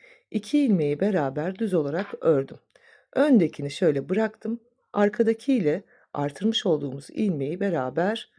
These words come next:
ördük. Bu şekilde. Bir tane artırıyoruz. İki ilmeğimizi beraber örüyoruz. Öndeki ilmeği bırakıyoruz. Arkadaki ilmekle beraber ikisini örüyoruz. Bu şekilde.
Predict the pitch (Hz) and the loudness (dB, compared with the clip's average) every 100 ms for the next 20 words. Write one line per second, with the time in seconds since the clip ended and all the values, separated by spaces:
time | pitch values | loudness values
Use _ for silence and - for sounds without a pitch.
0 | - - - - _ _ - 160 - - | -20 -20 -20 -20 _ _ -2 -2 -2 -20
1 | - _ - 233 - - - - - _ | -20 _ -12 -6 -6 -8 -16 -18 -20 _
2 | _ _ _ _ - 165 170 - 131 135 | _ _ _ _ -6 -4 -2 0 -2 -2
3 | - 202 208 226 226 220 220 - - _ | -2 -2 -2 -2 2 2 0 -8 -20 _
4 | _ _ _ _ - 147 - 277 262 208 | _ _ _ _ -20 -12 -4 0 4 4
5 | 165 139 139 160 165 139 127 139 147 180 | 2 -6 -2 0 0 -2 -4 -4 -2 -4
6 | 208 - - 156 160 220 226 220 - - | -6 -14 -6 -4 0 2 2 0 -10 -8
7 | - 240 175 165 - 208 214 156 135 175 | -2 2 2 -2 -4 0 2 0 -2 -2
8 | 196 - 180 196 - 165 175 - 180 196 | -4 -4 -6 -6 0 0 0 -2 -4 -4
9 | 240 220 147 135 147 185 196 135 127 165 | -4 -4 -4 -4 -2 0 0 -2 -4 -6
10 | 226 _ - - - _ - 226 190 - | -6 _ -20 -20 -20 _ -8 -6 -6 -6
11 | 151 180 233 _ _ - 147 - - - | -4 -4 -6 _ _ -4 -4 -4 -10 -12
12 | - - _ _ _ - - - - - | -20 -20 _ _ _ -8 -8 -8 -16 -20